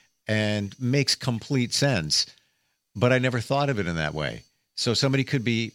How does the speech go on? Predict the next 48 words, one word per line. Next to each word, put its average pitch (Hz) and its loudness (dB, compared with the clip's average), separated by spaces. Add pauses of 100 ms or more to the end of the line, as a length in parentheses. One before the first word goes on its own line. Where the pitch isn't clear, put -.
manifesting 113 -2
properly, 104 0 (200)
all 101 -2
these 151 -4
things, 92 -2
but - -14
they 190 0
never, 196 -2 (200)
it 180 -2
never 196 -2
really 196 -4
happens, 160 -6
or 147 -2
it 156 -2
doesn't 165 -2
have 160 -6
the 160 -4
way, 151 -2 (280)
happen 151 -2
the 147 0
way 143 0
they 135 0
expected 139 -2
it 101 -6
to 104 -4
because 107 0 (760)
they 120 0
didn't 131 2
work 117 0
on 107 0
the 101 0
other 117 0
stuff 80 -2 (180)
around 107 -2
them 80 -4
to 107 -6
get 90 -4
to 110 -4
that 90 -2
point 92 -6
of, 80 -6 (680)
uh, 78 -10
just - -4
overall 107 -2
bliss 98 -2
in 107 -6
their 95 -2
life 78 -4